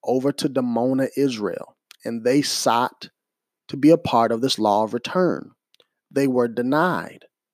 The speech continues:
That's when Israel, the state of Israel, amended the law to say that you, your mother had to be an Israelite. Well, why would they say the mother? Because they knew the fathers. They know who we are.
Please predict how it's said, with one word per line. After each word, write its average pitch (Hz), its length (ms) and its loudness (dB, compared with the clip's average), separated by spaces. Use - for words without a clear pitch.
That's 123 400 -2
when 143 220 0
Israel, 107 420 0
the 131 100 -4
state 196 300 4
of - 140 0
Israel, 113 580 -6
amended 139 720 4
the 127 80 0
law 104 320 2
to 110 80 -6
say 110 240 -2
that 104 320 -8
you, 120 160 0
your 127 240 2
mother 185 640 2
had - 360 -6
to - 60 -8
be 98 220 -14
an 101 100 -14
Israelite. 78 560 -14
Well, 151 100 2
why 165 140 6
would 175 80 2
they 180 100 8
say 175 220 4
the 160 100 2
mother? 175 500 -2
Because 170 240 2
they 175 140 6
knew 208 200 4
the 190 120 2
fathers. 143 840 -4
They 233 140 -2
know 208 160 2
who 113 160 -6
we 104 180 -8
are. - 420 -6